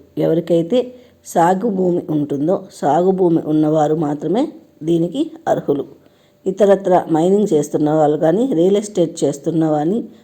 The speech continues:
వాళ్ళు కానీ, పారిశ్రామిక అవసరాలకు వాడుకునే వాళ్ళకు కానీ ఈ రైతు భరోసా డబ్బులు అందవు. వీరు అర్హులు కాదు.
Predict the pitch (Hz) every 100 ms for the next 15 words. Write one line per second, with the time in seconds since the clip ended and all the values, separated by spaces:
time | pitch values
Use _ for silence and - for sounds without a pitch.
0 | _ 147 156 160 156 156 185 233 - _
1 | _ - 180 202 208 175 156 135 - 151
2 | 160 175 165 156 160 156 156 160 165 156
3 | 151 147 147 - 143 151 247 - - _
4 | _ 208 247 240 165 160 160 160 156 151
5 | 151 151 147 220 320 - - - 175 156
6 | 196 277 - 151 208 269 175 160 170 156
7 | 160 131 165